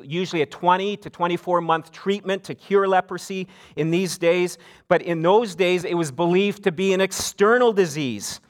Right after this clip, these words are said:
And, but now in more recent y-, decades, they have found that it's actually a nerve disease, and it attacks the nerves of the body, acting like an anesthetic, meaning that it destroys a person's ability to touch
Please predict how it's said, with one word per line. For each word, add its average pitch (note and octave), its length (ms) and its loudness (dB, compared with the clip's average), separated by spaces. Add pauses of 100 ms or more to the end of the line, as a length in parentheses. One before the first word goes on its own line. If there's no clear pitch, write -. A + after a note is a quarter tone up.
(320)
And, F3 380 4 (260)
but D#3+ 220 2
now G3 360 6
in F3+ 260 -6
more E3+ 340 4
recent F3+ 760 -2
y-, D#3 220 -10 (100)
decades, G3 540 2
they E3+ 140 2
have D#3+ 160 2
found F3+ 340 4
that E3+ 140 4
it's D#3+ 160 -4
actually E3+ 400 2
a E3 100 0
nerve E3+ 540 2
disease, D#3 400 -4
and D3+ 100 0
it D#3+ 80 4
attacks F3+ 480 2
the D#3+ 140 -4
nerves F3 600 2 (200)
of D#3+ 180 2
the D3+ 80 2
body, D#3+ 480 4 (220)
acting F3+ 340 2
like F#3 240 2
an F3 80 -2
anesthetic, E3 800 0 (160)
meaning F#3 340 2
that F3 160 4
it D#3 140 -10
destroys F#3 580 2
a F3 60 -4
person's F3+ 420 -2
ability E3+ 540 2
to E3 160 -4
touch F#3+ 440 0